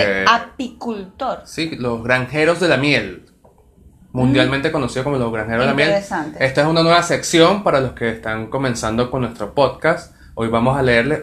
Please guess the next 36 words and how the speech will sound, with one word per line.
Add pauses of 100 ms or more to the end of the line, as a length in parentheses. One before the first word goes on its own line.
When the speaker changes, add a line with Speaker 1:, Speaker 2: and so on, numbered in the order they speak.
Speaker 1:
o
a
partir
de
hoy, (480)
les
podemos
leer
las
efemérides (260)
del
día. (140)
Speaker 2:
Sí,
es
que
las
hay,
porque
tampoco
las
vamos
a
inventar.
Speaker 1:
Y
si,
Speaker 2:
También
Speaker 1:
y
Speaker 2:
es
Speaker 1:
si
Speaker 2:
el,
Speaker 1:
alguien
las
pasa.
Speaker 2:
el
Día
Mundial